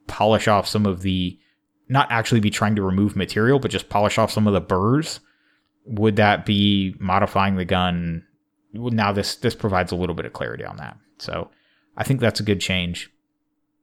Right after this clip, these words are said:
So, like I said, I, I don't, I don't really see this as being a, a dramatic change to the rules. Certainly, most of these changes are less serious than the, the hammer adjustment or the, the proposed production rule changes to allow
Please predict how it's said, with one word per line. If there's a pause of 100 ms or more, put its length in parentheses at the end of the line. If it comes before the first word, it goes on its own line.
(420)
So, (520)
like
I
said, (360)
I,
I
don't, (160)
I
don't
really
see
this
as
being
a,
a
dramatic
change
to
the
rules.
Certainly,
most
of
these
changes
are
less
serious
than (440)
the,
the
hammer
adjustment
or
the,
the
proposed
production
rule
changes
to
allow